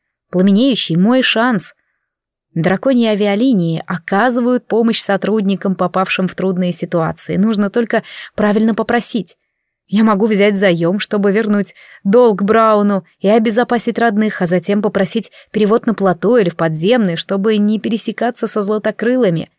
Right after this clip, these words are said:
Вряд ли Браун решится мне мстить. «Желаешь завтрак?» — спросил Браун, когда я спустилась.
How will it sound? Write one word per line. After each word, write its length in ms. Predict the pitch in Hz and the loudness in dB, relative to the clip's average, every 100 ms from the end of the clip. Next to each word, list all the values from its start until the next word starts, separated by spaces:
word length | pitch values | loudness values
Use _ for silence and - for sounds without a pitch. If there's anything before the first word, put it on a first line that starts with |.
| _ _ _ | _ _ _
Вряд 340 | 185 226 285 254 | 0 2 2 0
ли 80 | |
Браун 380 | 190 196 220 196 | 0 2 2 2
решится 420 | 196 - 226 - | 0 -2 -2 0
мне 200 | 185 202 | 0 2
мстить. 520 | 202 - - 175 - _ _ _ _ _ _ _ _ | 0 -2 -6 -8 -12 _ _ _ _ _ _ _ _
«Желаешь 440 | 143 165 285 349 | -4 0 2 2
завтрак?» — 500 | 196 202 - - - _ | 2 0 -2 -12 -16 _
спросил 400 | - 160 156 165 | -8 -6 -4 -4
Браун, 340 | 165 233 240 175 | 0 0 0 -2
когда 280 | 175 175 | -2 0
я 120 | 190 190 | 0 0
спустилась. 720 | - 226 - 151 - - | -4 -6 -6 -8 -8 -12